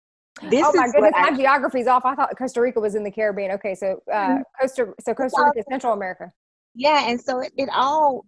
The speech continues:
Speaker 1: it is all like, um, the way that Mexico and Costa Rica set up is similar. So you
Speaker 2: Okay.
Speaker 1: have towns, right? And in the town is like a park.
Speaker 2: Okay.
Speaker 1: In the,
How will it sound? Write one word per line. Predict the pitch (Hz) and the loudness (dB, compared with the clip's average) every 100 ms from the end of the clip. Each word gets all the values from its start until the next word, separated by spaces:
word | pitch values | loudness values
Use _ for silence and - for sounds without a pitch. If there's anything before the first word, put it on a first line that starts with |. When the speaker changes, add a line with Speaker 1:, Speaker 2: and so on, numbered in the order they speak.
| - | -6
Speaker 1:
it | 226 | -6
is | 214 - | -8 -8
all | 240 247 247 240 226 | -2 0 2 0 -2
like, | 208 196 190 190 _ | -2 -2 -4 -8 _
um, | 185 175 170 170 175 - - - _ | -10 -8 -8 -8 -10 -14 -20 -20 _
the | 190 | 0
way | 214 233 | 2 2
that | 262 240 190 | 0 -4 -4
Mexico | 185 196 - 240 240 220 220 | -6 -8 -12 -10 -6 -4 -4
and | 165 180 180 | -4 -4 -6
Costa | 202 185 190 | -8 -8 -4
Rica | 190 208 208 208 | -4 0 0 0
set | - - 185 | -6 0 0
up | 190 196 | 0 -4
is | 190 | -8
similar. | - _ 208 196 175 160 143 - - - | -10 _ -2 -2 -4 -8 -10 -16 -20 -10
So | - | 0
you | 220 | 2
Speaker 2:
Okay. | 233 | 4
Speaker 1:
have | 240 214 220 - - | 2 0 -4 -12 -6
towns, | 226 214 185 160 156 - | -2 0 0 -4 -8 -6
right? | 160 170 180 - | -2 0 -2 -8
And | 170 - | -12 -8
in | - 233 262 | -2 0 2
the | 277 269 - | 0 -2 -8
town | 247 202 190 175 175 - - _ _ | -2 0 0 -2 -4 -8 -18 _ _
is | 190 185 | 0 0
like | 190 185 - - | 0 -4 -6 -6
a | 202 - | -6 -8
park. | - 220 165 - - - _ _ _ - | -2 0 0 -4 -14 -20 _ _ _ -10
Speaker 2:
Okay. | 220 202 180 _ _ _ _ _ | -8 -8 -10 _ _ _ _ _
Speaker 1:
In | 208 208 | -2 0
the, | 196 | 0